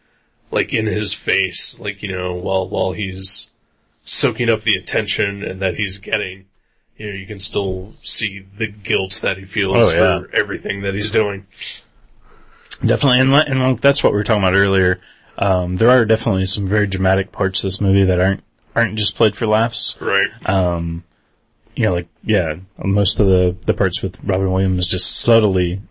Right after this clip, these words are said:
Speaker 2: acting.
Speaker 1: Right.
Speaker 2: And, you know, not even speaking. And, uh, yeah,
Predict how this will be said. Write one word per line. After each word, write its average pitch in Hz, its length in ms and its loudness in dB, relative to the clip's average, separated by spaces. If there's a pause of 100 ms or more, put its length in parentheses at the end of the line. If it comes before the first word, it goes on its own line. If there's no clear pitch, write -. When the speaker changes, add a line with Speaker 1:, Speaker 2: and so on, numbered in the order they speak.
Speaker 2:
acting. 90 600 -6 (320)
Speaker 1:
Right. 101 240 2
Speaker 2:
And, 104 160 -2
you 104 80 2
know, 107 100 4
not 120 200 4
even 127 220 0
speaking. 87 580 -2
And, 90 160 2
uh, 87 300 0 (720)
yeah, 82 320 2